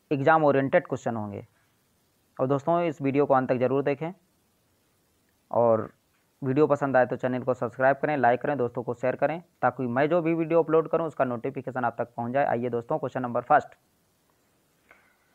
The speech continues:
पॉइंट ज़ीरो ज़ीरो एम मोल एससीएल घोल का पीएच मान क्या होगा? आंसर करें दोस्तों, तीन होगा, पाँच होगा, चार होगा, इनमें से कोई नहीं होगा। आंसर नंबर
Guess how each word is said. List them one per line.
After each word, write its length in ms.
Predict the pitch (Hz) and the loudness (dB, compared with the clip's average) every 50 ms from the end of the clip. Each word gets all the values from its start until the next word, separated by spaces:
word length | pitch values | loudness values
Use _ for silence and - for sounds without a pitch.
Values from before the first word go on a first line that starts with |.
| _ _ _ _ _ _ _ - | _ _ _ _ _ _ _ 2
पॉइंट 260 | 147 160 185 208 196 | 4 6 6 6 4
ज़ीरो 280 | 180 170 190 180 190 196 | 4 4 4 4 4 4
ज़ीरो 240 | 185 208 196 208 214 | 4 4 4 6 6
एम 260 | 196 170 175 180 180 - _ _ _ _ _ _ - | 6 6 4 4 2 -4 _ _ _ _ _ _ -4
मोल 440 | 160 156 160 170 147 135 143 170 - _ _ _ - | 2 4 6 6 6 4 2 0 -4 _ _ _ 2
एससीएल 440 | 151 185 196 190 - 208 196 202 202 | 4 4 4 4 2 2 4 4 4
घोल 240 | 175 143 143 165 170 170 | 2 2 2 2 2 4
का 120 | 180 175 | 2 2
पीएच 320 | 170 - 147 156 151 - | 2 2 2 0 2 2
मान 200 | 165 156 151 151 135 | 2 0 0 0 2
क्या 120 | 135 123 | 4 4
होगा? 280 | 120 120 113 98 98 98 101 - _ _ _ _ _ _ _ _ _ _ _ _ _ _ _ _ _ _ _ _ _ _ _ _ _ _ _ _ _ _ _ _ _ _ _ _ _ - | 4 4 0 -2 -2 -4 -6 -6 _ _ _ _ _ _ _ _ _ _ _ _ _ _ _ _ _ _ _ _ _ _ _ _ _ _ _ _ _ _ _ _ _ _ _ _ _ -6
आंसर 260 | 131 127 127 151 143 | -4 -2 -2 0 2
करें 180 | 147 147 151 143 | 2 0 0 0
दोस्तों, 280 | 151 147 - 170 175 196 _ _ _ _ _ - | -4 -4 -4 -6 -8 -8 _ _ _ _ _ -2
तीन 140 | 151 165 | 0 2
होगा, 200 | 170 165 165 175 175 | 4 4 6 4 4
पाँच 280 | 170 151 147 151 156 | 6 6 4 4 4
होगा, 160 | 160 156 160 156 | 2 2 2 4
चार 220 | 151 151 139 139 | 6 6 6 6
होगा, 180 | 147 156 151 156 | 6 6 4 4
इनमें 180 | 147 139 131 131 | 4 2 0 -4
से 140 | 131 - 135 | -4 -4 0
कोई 160 | 131 127 127 | 0 0 0
नहीं 160 | 127 123 117 107 | 0 -2 -4 -6
होगा। 240 | 104 92 90 - - _ _ _ _ _ _ _ _ _ _ _ _ _ _ _ _ _ _ _ - _ _ _ _ _ _ _ _ _ _ _ _ _ _ _ _ _ _ _ _ _ _ _ _ _ _ - | -6 -6 -6 -8 -10 _ _ _ _ _ _ _ _ _ _ _ _ _ _ _ _ _ _ _ -20 _ _ _ _ _ _ _ _ _ _ _ _ _ _ _ _ _ _ _ _ _ _ _ _ _ _ -6
आंसर 220 | - 131 139 131 151 | -4 -2 -2 0 0
नंबर 320 | 147 147 151 156 175 - | 0 0 2 4 2 2